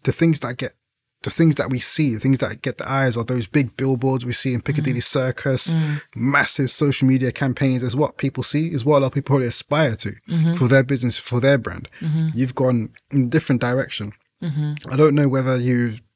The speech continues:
Speaker 1: have turned down investment or if you had the opportunity to take it or not, but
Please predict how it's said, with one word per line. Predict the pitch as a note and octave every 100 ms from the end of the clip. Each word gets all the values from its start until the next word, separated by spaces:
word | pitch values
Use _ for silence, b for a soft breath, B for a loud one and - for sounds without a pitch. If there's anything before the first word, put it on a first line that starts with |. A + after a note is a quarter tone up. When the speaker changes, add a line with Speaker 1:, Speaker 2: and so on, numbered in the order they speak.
| -
Speaker 1:
have | - C#3+ C#3
turned | - D3+ C#3
down | C3+
investment | B2+ A2+ - C3
or | C3
if | -
you |
had | C#3
the | -
opportunity | A#2+ - C3 -
to |
take | A2 D#3+ D#3+
it |
or | G2+
not, | G#2+ -
but | A2+